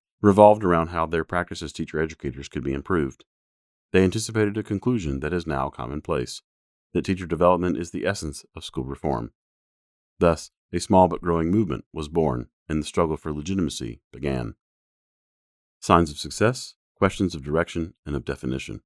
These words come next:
In his nineteen ninety-eight vice presidential address, Ken Zeichner acknowledged self-study as one of five categories of, quote, "work in the new scholarship of teacher education," end quote.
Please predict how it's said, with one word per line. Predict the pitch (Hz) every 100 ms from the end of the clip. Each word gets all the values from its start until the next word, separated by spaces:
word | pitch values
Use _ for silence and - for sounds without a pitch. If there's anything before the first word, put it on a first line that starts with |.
| _ _ _ _ _ _ _ 95
In |
his | 98 98
nineteen | 113 131 135
ninety-eight | 107 107 87 85
vice | 82 85 -
presidential | 87 82 80 80 76
address, | 69 67 64 -
Ken | 98 90
Zeichner | 90 - 76 -
acknowledged | 76 78 78 76 -
self-study | 76 - 90 82 69
as | 80
one | 80 82
of | -
five | 98 107 -
categories | 85 78 67 65 67
of, | - -
quote, | - 80 - _ _ -
"work | 98 101 -
in | 85
the | 85
new | 98
scholarship | - 76 76 - 78
of | 92 -
teacher | 71 65
education," | 60 69 85 76 65 52 - _ -
end | 64
quote. | - 62